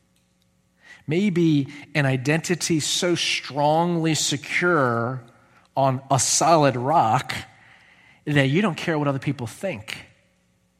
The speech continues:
That strengthens you to receive criticism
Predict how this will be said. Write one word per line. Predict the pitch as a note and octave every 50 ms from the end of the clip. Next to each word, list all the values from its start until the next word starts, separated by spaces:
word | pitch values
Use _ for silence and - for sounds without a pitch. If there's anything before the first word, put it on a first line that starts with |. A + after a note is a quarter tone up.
| _ _ _ _ _ _ _ _ _ _ _ _ _ _
That | - D3+ D3+ D3 - -
strengthens | - - - F3 E3+ F3 - F#3 F3+ D#3+ C3+
you | F3+ F#3+
to | E3
receive | D#3 D3 C#3 - - E3+ F3 D#3+ - -
criticism | - G3+ G#3 G3 - - E3+ D3 B2 A2 G#2 F2